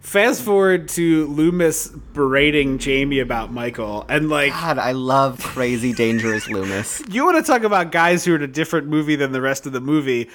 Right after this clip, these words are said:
Speaker 1: Loomis is borderline that with how insane he is in this.
Speaker 2: I, I, I wish I had a, a good list of, like, actors who were in a different movie than everyone else,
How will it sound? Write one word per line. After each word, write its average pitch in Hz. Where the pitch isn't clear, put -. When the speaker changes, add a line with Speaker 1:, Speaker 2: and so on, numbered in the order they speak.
Speaker 1:
Loomis 240
is 175
borderline 135
that 120
with 131
how 139
insane 139
he 123
is 113
in 107
this. 98
Speaker 2:
I, 139
I, 139
I 147
wish 151
I 160
had 151
a, 113
a 123
good 117
list 107
of, 107
like, 107
actors 120
who 135
were 117
in 120
a 123
different 123
movie 110
than 113
everyone 113
else, 104